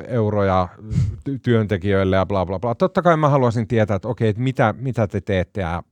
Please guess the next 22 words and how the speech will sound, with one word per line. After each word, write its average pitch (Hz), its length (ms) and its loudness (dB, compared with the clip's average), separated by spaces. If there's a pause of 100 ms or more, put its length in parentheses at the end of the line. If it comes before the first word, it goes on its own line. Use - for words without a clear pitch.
(120)
näin. 101 380 -4 (360)
Siihen 123 200 -2
tarvitaan 151 420 4
varmasti 123 340 0
jonkunnäköisiä 95 540 -4
mittareita 90 480 -6
ja 80 80 -8
näin. 82 180 -10 (520)
Nyt 196 220 2
on 175 100 0
vielä 127 200 4
tää 107 220 0
etätyökysymys. 120 1040 -2 (360)
Miten 254 360 0
te 151 100 2
suhtaudutte 120 720 -2
siihen 151 600 -2
ajatukseen, 104 760 0
että - 300 -4
jos 123 240 -2
te - 180 -4 (140)
etätyöskentelette, 101 1300 -4